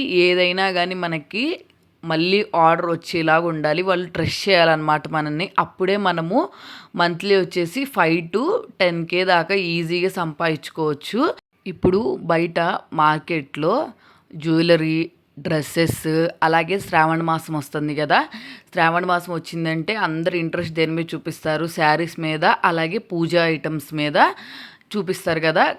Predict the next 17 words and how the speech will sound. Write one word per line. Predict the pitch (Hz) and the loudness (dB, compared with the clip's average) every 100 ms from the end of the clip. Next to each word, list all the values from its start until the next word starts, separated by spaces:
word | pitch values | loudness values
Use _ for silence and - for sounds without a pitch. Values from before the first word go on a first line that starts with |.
| - | -2
కాబట్టి | 196 185 180 - 269 269 - 180 | 0 0 -4 -4 -4 -4 -8 -2
వీటి | 190 196 202 190 | -2 -2 -4 0
మీద | 180 175 269 320 - 190 | 0 2 0 0 -4 -4
మనము | 175 170 220 - | -2 -2 -4 2
ఆర్డర్స్ | 175 170 185 151 | 4 4 -2 -6
ఎక్కువగా | 165 _ 175 180 180 | -10 _ -4 -4 -4
తీసుకునేటట్టు | 175 170 180 170 160 165 160 247 254 | -8 -6 -6 -4 -4 -4 -2 0 2
రన్ | 180 170 175 | 2 0 0
చేసుకోవాలి | 165 - 165 151 151 160 | -2 -4 -2 2 0 0
మన | 156 151 | -2 -2
బిజినెస్ని. | 151 143 156 147 160 196 330 - - - - - - | -4 -2 -4 -4 -4 0 0 -4 -16 -16 -18 -8 4
చాలా | 170 175 202 208 | 6 6 4 0
కష్టం | 165 180 180 | -4 -4 -6
అనుకుంటాం | 175 170 160 165 156 151 | -4 -6 -2 -2 -2 -4
కానీ | 160 190 | -4 -4
కాదండి, | 160 156 160 156 151 196 190 | 0 0 0 -4 -4 -6 0
చాలా | 156 | 2